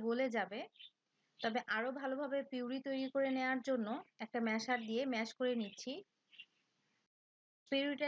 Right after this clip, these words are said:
রেডি হয়ে গিয়েছে। এখন এগুলো চুলা থেকে নামিয়ে নিচ্ছি।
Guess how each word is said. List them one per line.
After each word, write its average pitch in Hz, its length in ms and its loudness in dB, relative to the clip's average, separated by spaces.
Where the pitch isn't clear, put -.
রেডি 254 260 0
হয়ে 285 220 2
গিয়েছে। 220 340 -4
এখন 254 180 -6
এগুলো 240 240 -4
চুলা 233 260 2
থেকে 240 140 -2
নামিয়ে 226 340 0
নিচ্ছি। 190 300 -10